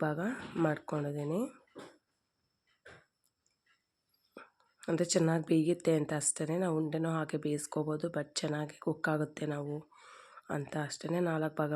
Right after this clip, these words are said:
ಮಾಡ್ಕೋಬೇಕು. ನಾನು ಇಲ್ಲಿ ಒಂದು ಕಾಟನ್ ಬಟ್ಟೆಗೆ ವಾಶ್ ಮಾಡಿರೋಂಥ ಬದನೆಕಾಯಲ್ಲಿ ನೀರು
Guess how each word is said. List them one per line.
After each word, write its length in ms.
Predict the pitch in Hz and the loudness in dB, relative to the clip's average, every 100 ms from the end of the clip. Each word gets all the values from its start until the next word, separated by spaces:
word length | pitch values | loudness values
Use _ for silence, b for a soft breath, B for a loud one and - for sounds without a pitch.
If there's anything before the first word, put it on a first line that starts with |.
| 151 | 0
ಮಾಡ್ಕೋಬೇಕು. 580 | 151 - 147 151 - 214 254 B B B - | -2 -6 -4 -4 0 0 0 B B B 6
ನಾನು 140 | 208 202 | 6 6
ಇಲ್ಲಿ 120 | 180 | 4
ಒಂದು 120 | 185 165 | 2 2
ಕಾಟನ್ 320 | 160 156 175 170 | 0 2 0 0
ಬಟ್ಟೆಗೆ 380 | 156 165 165 226 240 - - - 165 | 0 0 0 -2 -4 -8 -4 0 2
ವಾಶ್ 240 | 170 - 175 | 2 2 0
ಮಾಡಿರೋಂಥ 380 | 156 156 156 160 | 2 0 -2 -2
ಬದನೆಕಾಯಲ್ಲಿ 500 | 156 156 160 165 196 220 | -2 0 0 0 2 4
ನೀರು 320 | 170 185 196 | 6 6 2